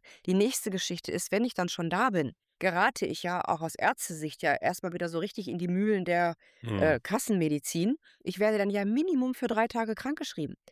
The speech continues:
Speaker 1: Meistens sogar noch mit Wiedervorstellung
Speaker 2: Nee,
Speaker 1: am dritten
Speaker 2: länger,
Speaker 1: Tag, um
Speaker 2: länger,
Speaker 1: diese
Speaker 2: damit du, damit du so schnell nicht wiederkommst, ne?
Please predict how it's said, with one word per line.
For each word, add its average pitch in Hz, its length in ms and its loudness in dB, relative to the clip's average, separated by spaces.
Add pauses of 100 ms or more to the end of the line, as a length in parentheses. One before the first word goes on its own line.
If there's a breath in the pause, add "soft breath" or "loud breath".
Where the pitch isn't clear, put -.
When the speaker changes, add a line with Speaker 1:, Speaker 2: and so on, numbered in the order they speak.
(120)
Speaker 1:
Meistens 220 420 0
sogar 220 240 2
noch 220 100 0
mit 202 200 0
Wiedervorstellung 220 640 0
Speaker 2:
Nee, - 80 0
Speaker 1:
am - 80 -2
dritten 117 80 0
Speaker 2:
länger, 151 240 4
Speaker 1:
Tag, - 80 -6
um 113 60 0
Speaker 2:
länger, 135 240 4
Speaker 1:
diese 110 100 2
Speaker 2:
damit 107 180 0
du, 120 100 0
damit 107 300 0
du 120 60 2
so 107 100 2
schnell 113 220 2
nicht 104 160 0
wiederkommst, 104 540 -2
ne? - 120 -8